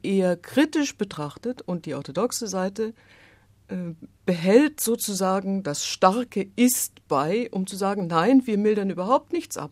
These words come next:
Wir sind überzeugt, dass in der orthodoxen Kirche die wahre Kirche Jesu Christi existiert, präsent ist und wirksam ist.“ Wenn man genauer hinschaut, ist das subsistiert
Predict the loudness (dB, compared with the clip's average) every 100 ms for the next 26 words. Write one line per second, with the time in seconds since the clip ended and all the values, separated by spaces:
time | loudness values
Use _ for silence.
0 | _ -10 -4 -4 -2 -2 -4 -6 -10 -10
1 | -8 -6 -6 -8 -16 -18 _ -6 -4 -4
2 | -4 -6 -10 -8 -6 -6 -6 -8 -10 -8
3 | -8 -8 -12 -8 -8 -8 -14 -8 -6 -6
4 | -8 -8 -8 -6 -12 -12 -20 -14 -8 -6
5 | -6 -4 -4 -4 -6 -6 -8 _ _ _
6 | _ _ _ _ _ 0 0 2 0 2
7 | 6 6 4 0 6 12 12 12 6 -4
8 | -4 -6 -6 -6 -10 -18 -20 -20 _ _
9 | -18 -18 -18 _ _ _ _ _ _ _
10 | _ _ _ _ _ 4 8 8 8 2
11 | -4 -4 0 2 4 4 4 2 0 -4
12 | -4 -4 -6 -16 _ _ -2 -2 -2 -4
13 | -4 -2 -6 -6 -6 -8 -6 -4 -4 -6
14 | -16